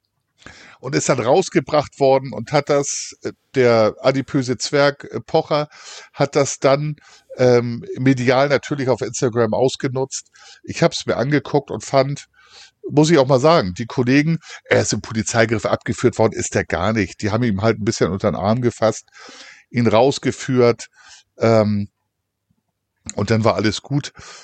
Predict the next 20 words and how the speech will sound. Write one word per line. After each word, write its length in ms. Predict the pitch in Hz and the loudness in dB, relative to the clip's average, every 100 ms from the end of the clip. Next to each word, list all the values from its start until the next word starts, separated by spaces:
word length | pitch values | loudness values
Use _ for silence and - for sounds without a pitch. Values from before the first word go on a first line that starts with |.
| _ _ | _ _
Ähm, 260 | - 110 104 | -4 -2 -2
ich 120 | 110 | -8
glaube, 380 | - 107 120 123 | -2 2 4 2
das 240 | 110 101 - | 0 -2 0
war 300 | 107 107 104 | 2 2 0
so 100 | 110 | -4
eine 120 | 104 | -6
Geschichte, 460 | 107 - 127 - | -6 -4 -4 -2
um 100 | 95 | -4
Aufmerksamkeit 1300 | - 120 - 120 - 117 110 104 - - 110 107 - _ 101 | 0 0 2 -2 -2 -2 -2 -4 -10 0 2 2 -2 _ -10
zu 160 | - | -2
erheischen. 420 | 92 104 113 - | 0 2 0 0
Aber 300 | 90 123 143 147 - - _ | -2 2 2 0 -18 -20 _
man 160 | - 104 | -6 -4
sieht, 360 | 117 170 - - | -4 -6 -10 -18
wie 240 | - 143 | -8 -6
auf 160 | 117 - | -6 -4
Kosten 340 | - 147 - | -2 -2 -4
des 120 | 123 - | -8 -4
Staates, 680 | - 127 156 175 165 - | -2 0 -2 -4 -6 -8